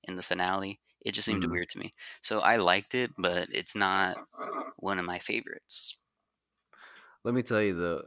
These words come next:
Speaker 2: I've seen the show, like, three times, and every time Michael shows up in that finale, just tears.
Speaker 1: You cry. You cry when he
Speaker 2: Just
Speaker 1: leaves, too, don't
Speaker 2: tears.
Speaker 1: you?
Speaker 2: Yeah, I do.
Speaker 1: <laughs>
Speaker 2: Tears in both.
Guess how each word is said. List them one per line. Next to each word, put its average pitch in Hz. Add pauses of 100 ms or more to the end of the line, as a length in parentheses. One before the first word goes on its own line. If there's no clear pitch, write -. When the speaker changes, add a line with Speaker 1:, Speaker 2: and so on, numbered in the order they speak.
(120)
Speaker 2:
I've 107
seen 131
the 127
show, 120
like, 95
three 98
times, 87 (140)
and 90 (140)
every 101
time 90 (140)
Michael 92
shows 87
up 90
in 85
that 85
finale, 80 (800)
just -
tears. 82 (320)
Speaker 1:
You -
cry. 104
You 98
cry 113
when 110
he 95
Speaker 2:
Just 92
Speaker 1:
leaves, 110
too, 113
don't 107
Speaker 2:
tears. -
Speaker 1:
you? - (540)
Speaker 2:
Yeah, 98
I 85
do. 87 (160)
Speaker 1:
<laughs> -
Speaker 2:
Tears 101
in 87
both. 87